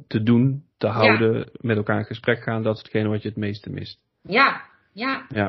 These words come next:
Speaker 2: absoluut. Kijk, want je krijgt nu wel de uitleg, maar ja, dan zit iedereen met een gedempte microfoon, want als we allemaal door elkaar heen gaan tetteren, dan wordt het natuurlijk helemaal niks.
Speaker 1: Ja.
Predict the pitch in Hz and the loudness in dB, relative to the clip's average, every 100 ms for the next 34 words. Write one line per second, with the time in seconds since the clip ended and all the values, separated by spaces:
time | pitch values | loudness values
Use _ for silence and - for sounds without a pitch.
0 | - 190 _ 151 165 233 226 196 190 202 | -2 -8 _ -12 -6 -6 -4 -2 -2 -2
1 | 214 214 220 208 220 202 196 185 - 180 | -6 0 0 0 -4 -4 -4 -4 -2 0
2 | 220 247 165 151 190 - _ _ _ _ | 0 -2 -4 -4 -6 -16 _ _ _ _
3 | _ - 160 139 143 - 160 185 185 180 | _ -6 -4 -4 -8 -12 -12 -10 -6 -4
4 | 170 170 170 175 180 180 175 175 170 156 | -4 -6 -8 -4 -2 -2 -2 -6 -6 -8
5 | 156 - 196 160 175 170 175 170 170 170 | -8 0 0 0 -4 -2 0 0 0 -4
6 | 170 170 160 165 175 - 170 - 175 160 | -4 -2 0 2 0 -2 -6 -2 -2 -2
7 | 165 156 147 156 156 170 165 170 165 170 | -6 -4 -4 -4 -4 -6 -4 -6 -4 -2
8 | 165 160 185 214 160 160 220 - - - | 0 2 2 2 0 -2 -4 -10 -14 -16
9 | - - - 107 | -20 -20 -6 -4